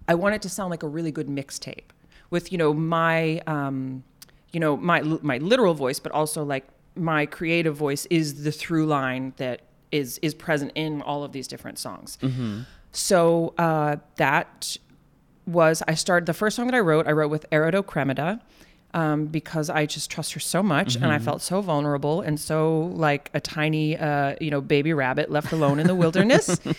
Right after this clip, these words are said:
Speaker 2: <laughs>
Speaker 1: And I, um, I, I took it from there, and every songwriting recipe was different.
Speaker 2: Mm-hmm.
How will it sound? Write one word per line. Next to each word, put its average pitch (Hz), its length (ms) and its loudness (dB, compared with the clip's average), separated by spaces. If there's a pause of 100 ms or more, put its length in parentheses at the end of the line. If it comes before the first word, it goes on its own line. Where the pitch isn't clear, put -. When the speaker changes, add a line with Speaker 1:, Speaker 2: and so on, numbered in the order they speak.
Speaker 2:
<laughs> - 280 -8
Speaker 1:
And 214 300 8
I, 190 320 4
um, 175 540 0
I, 165 280 2
I 160 180 -2 (340)
took - 400 -6
it 185 140 -4
from 196 200 -2
there, 240 320 2
and 165 340 -2
every 190 640 2
songwriting 185 760 0
recipe 170 400 0
was 160 160 -4
different. 240 480 -2
Speaker 2:
Mm-hmm. 131 420 0